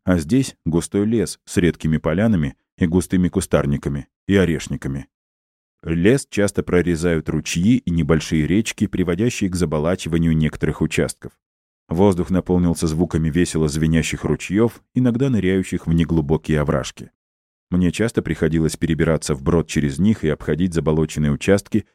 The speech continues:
и слишком густые кустарники. Дорога домой получилась извилистая и трудная, зато о постоянно тянущей боли некогда было задумываться, так как через ручьи и кустарники продираться приходилось. Я уже был недалеко от знакомых мест и перебирался через небольшую речушку,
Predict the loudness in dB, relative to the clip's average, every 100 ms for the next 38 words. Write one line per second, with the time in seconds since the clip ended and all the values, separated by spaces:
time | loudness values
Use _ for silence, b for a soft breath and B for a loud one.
0 | _ -2 0 0 0 0 0 0 0 -2
1 | -2 -4 0 -2 -2 -8 -10 -16 _ _
2 | _ _ _ -4 -2 -2 0 0 0 0
3 | 0 0 2 0 0 -4 0 0 0 0
4 | 0 0 0 -2 -2 -6 -8 _ -4 -2
5 | 0 -2 -4 -2 0 2 0 0 2 2
6 | 0 -4 0 2 2 2 2 0 -2 -2
7 | -2 0 0 0 0 -2 -4 -8 -10 -12
8 | _ _ -4 -4 -2 -6 0 0 2 0
9 | -2 0 0 0 -2 0 0 0 0 -2
10 | 0 0 0 -2 -4 -4 0 0 0 -6
11 | -12 _ _ _ _ _ _ -2 0 0
12 | 0 0 2 2 0 2 0 2 -2 0
13 | 0 0 0 2 0 -2 0 0 0 0
14 | -2 -6 -2 0 2 2 0 0 0 0
15 | -2 0 -2 2 0 0